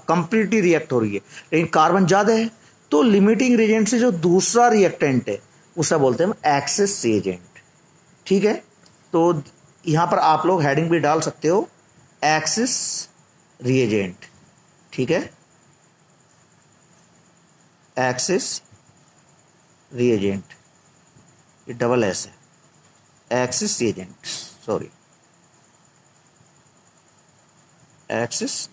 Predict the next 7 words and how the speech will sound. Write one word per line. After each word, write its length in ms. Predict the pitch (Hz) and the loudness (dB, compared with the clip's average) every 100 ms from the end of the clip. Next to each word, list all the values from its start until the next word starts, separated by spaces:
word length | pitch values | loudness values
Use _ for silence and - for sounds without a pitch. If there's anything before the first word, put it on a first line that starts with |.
| - | -8
रिएजेंट। 440 | 101 - - _ - _ _ _ _ _ _ _ _ _ _ _ _ _ _ _ _ _ _ | -8 -8 -18 _ -20 _ _ _ _ _ _ _ _ _ _ _ _ _ _ _ _ _ _
हाँ, 220 | 127 110 - _ _ _ _ _ _ _ - | -10 -10 -10 _ _ _ _ _ _ _ -4
तो 200 | 196 - | -4 0
एक्सिस 480 | 170 185 - 254 - | 0 0 0 -2 0
रिएजेंट 380 | 214 190 214 214 | 0 2 2 0
क्या 160 | 240 170 | 0 0
है? 200 | - | 0